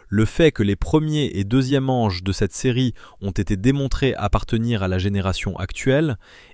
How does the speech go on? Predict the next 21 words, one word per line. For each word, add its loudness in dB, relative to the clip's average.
établit 4
très 4
clairement 0
le 4
fait 0
que 0
ce -2
message 0
n'appartient -2
pas 6
au 6
siècle -2
passé. -4
Frère 2
Hims -2
dit -4
en 0
mille 0
huit -2
cent -2
quarante-sept, « -6